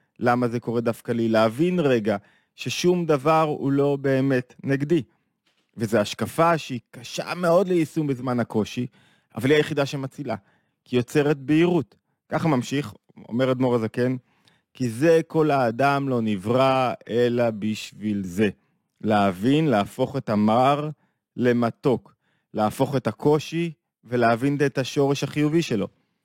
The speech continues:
והעניין, הוא אומר אדמו"ר הזקן, "כי כל הדינים נמתקים בשורשן." הדינים, ה-, כשאני רוצה להמתיק משהו,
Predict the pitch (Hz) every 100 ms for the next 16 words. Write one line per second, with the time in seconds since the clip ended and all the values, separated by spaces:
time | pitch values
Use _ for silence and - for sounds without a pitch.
0 | _ - 117 120 147 185 165 127 117 117
1 | 110 117 113 110 113 127 127 131 107 160
2 | 165 170 139 113 110 127 131 127 - 107
3 | 104 110 127 120 175 123 95 _ _ _
4 | _ - 110 117 170 139 117 - _ _
5 | _ _ _ - 90 - - - _ -
6 | - 107 107 110 185 196 - _ _ _
7 | _ _ 110 110 110 - 208 202 - 131
8 | 113 95 - 110